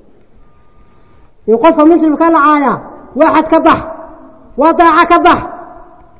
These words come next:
in la dilaana waa kufriba, waa gaalnimo. Marka culimadu waxay ku fasireen, culimo fara badan, jamaahiiru ahlu sunna, waxay ku tageen in loo jeedo waa kufri asqara.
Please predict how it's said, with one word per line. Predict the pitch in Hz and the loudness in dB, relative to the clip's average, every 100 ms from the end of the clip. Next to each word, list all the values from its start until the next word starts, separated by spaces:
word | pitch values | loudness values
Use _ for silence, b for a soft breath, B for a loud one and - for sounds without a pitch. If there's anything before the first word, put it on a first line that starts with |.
| - | -6
in | 330 359 | 2 4
la | 349 | 4
dilaana | 330 320 330 339 | 4 4 4 4
waa | 294 | 4
kufriba, | 359 302 226 175 - - - - - - - - - | 4 4 2 -2 -10 -20 -20 -20 -20 -20 -20 -12 -4
waa | 233 | -2
gaalnimo. | 233 240 294 240 - - - - - - - - _ _ _ _ _ _ _ - 196 | 2 2 2 2 -4 -16 -20 -20 -20 -20 -20 -20 _ _ _ _ _ _ _ -20 -10
Marka | 269 | -4
culimadu | 302 339 349 | 0 2 2
waxay | 277 | 0
ku | 359 | 0
fasireen, | 339 247 277 208 - - - - - | 0 0 0 -2 -8 -20 -20 -20 -8
culimo | 240 311 370 | 0 2 2
fara | 311 269 | 2 -2
badan, | 277 | -4
jamaahiiru | - 285 294 320 294 | -4 -4 -2 0 -2
ahlu | 277 | -4
sunna, | - 320 262 - - - - | -2 -2 -2 -6 -16 -20 -8
waxay | 262 294 | -2 2
ku | 415 | 2
tageen | 392 359 302 202 - - - | 4 4 4 0 -6 -12 -2
in | 311 | 4
loo | 320 370 | 6 4
jeedo | 359 339 330 349 - - - | 4 4 4 2 0 -12 -4
waa | 262 - | -2 2
kufri | 359 349 | 4 4
asqara. | 349 254 277 | 2 0 -4